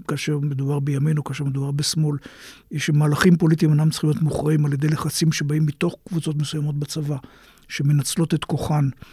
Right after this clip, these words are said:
אה, כדי ליצור איזשהו כושר מיקוח שלא אמור להיות במשטר דמוקרטי. זו עמדתי מאז ומתמיד לגבי סרבנות מימין, אבל גם עמד-, עמדתי לגבי סרבנות, אני לא יודע אם, אם סרבנות משמאל, אבל סרבנות מה-, מהמרכז בוודאי.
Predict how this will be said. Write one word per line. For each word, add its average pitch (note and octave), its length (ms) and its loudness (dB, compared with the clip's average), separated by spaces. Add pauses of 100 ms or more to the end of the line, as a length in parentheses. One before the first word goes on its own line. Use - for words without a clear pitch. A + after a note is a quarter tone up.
(400)
אה, D3+ 60 -2 (640)
כדי C#3+ 160 -2
ליצור C#3+ 280 -2
איזשהו D3+ 240 0
כושר D3+ 280 0
מיקוח C#3+ 460 0
שלא E3+ 300 4
אמור D#3+ 240 4
להיות D3 260 0
במשטר C#3+ 720 -6
דמוקרטי. C#3+ 560 -2 (380)
זו D#3+ 200 4
עמדתי D3 380 4
מאז D3 180 4
ומתמיד C#3+ 380 0
לגבי C#3+ 400 -2
סרבנות D3+ 420 -2
מימין, F3+ 320 8
אבל C#3+ 220 2
גם D#3 200 6
עמד-, D3 220 2 (280)
עמדתי D#3 280 2
לגבי D3+ 220 0
סרבנות, D3+ 560 -2 (380)
אני C#3+ 60 -6
לא C#3+ 40 -2
יודע C#3+ 120 2
אם, C#3+ 160 6
אם D#3 300 4 (100)
סרבנות D3+ 380 2
משמאל, G3 380 6
אבל C#3 120 2
סרבנות C#3+ 420 0
מה-, D#3 80 2 (260)
מהמרכז D#3 600 2 (360)
בוודאי. C#3 480 0